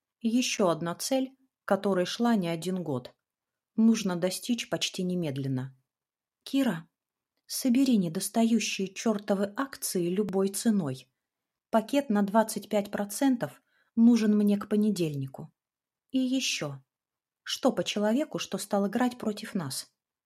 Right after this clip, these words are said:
«Пробиваем». «Нужно хоть одно имя. Попроси ребят прощупать нового инвестора отца, Александра Кортеса. Найдите информацию по золотым рудникам в Африке, принадлежащим ему.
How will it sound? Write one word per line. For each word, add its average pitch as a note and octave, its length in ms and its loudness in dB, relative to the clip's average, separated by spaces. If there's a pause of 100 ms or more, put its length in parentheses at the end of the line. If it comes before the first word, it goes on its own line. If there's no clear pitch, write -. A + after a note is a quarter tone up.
(240)
«Пробиваем». E3 720 2 (720)
«Нужно A#3 520 6
хоть A3 240 0
одно A3 320 4
имя. C#3+ 560 -4 (560)
Попроси A#3+ 480 0
ребят A3 400 0
прощупать G3+ 580 -4
нового G#3 400 2
инвестора F#3+ 720 -2
отца, C3+ 420 -6 (480)
Александра G3 600 -2
Кортеса. D#3+ 600 -6 (720)
Найдите A#3 580 4
информацию G#3 720 0
по F#3+ 120 -4
золотым F#3+ 480 0
рудникам G3+ 480 0
в F#3+ 80 -2
Африке, - 360 -6
принадлежащим D#3 800 -4
ему. C#3+ 440 -6